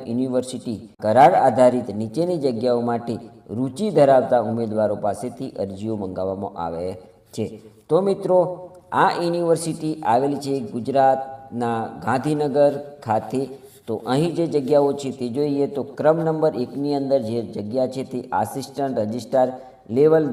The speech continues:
દસ મુજબ તેને પગાર ધોરણ મળવાપાત્ર થશે. જગ્યાની સંખ્યા એક છે. ક્રમ નંબર બેની અંદર જે જગ્યા છે તે સેક્શન ઓફિસર,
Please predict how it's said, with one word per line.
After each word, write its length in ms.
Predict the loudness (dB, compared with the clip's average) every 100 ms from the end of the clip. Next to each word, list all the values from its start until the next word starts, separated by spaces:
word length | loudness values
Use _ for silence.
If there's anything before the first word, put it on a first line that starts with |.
| 2
દસ 220 | 6 6 4
મુજબ 320 | -4 -2 -2 -2
તેને 200 | -4 -4
પગાર 340 | -4 -2 2 2
ધોરણ 220 | 4 0 0
મળવાપાત્ર 760 | -2 0 2 4 2 0 -10 -6 -4
થશે. 340 | -6 -6 -8 -8 -12 _ -8
જગ્યાની 460 | -4 0 2 2 0
સંખ્યા 440 | -4 -6 -6 -10 -4
એક 220 | -2 -2 -6
છે. 180 | -6 -4
ક્રમ 100 | 0
નંબર 240 | 4 4
બેની 380 | 6 4 4 0
અંદર 240 | 2 2 2
જે 80 | 0
જગ્યા 340 | 0 0 2 2
છે 160 | 0
તે 140 | -4 -6
સેક્શન 460 | -4 -6 -2 -4 -2
ઓફિસર, 500 | -4 -2 -6 0 0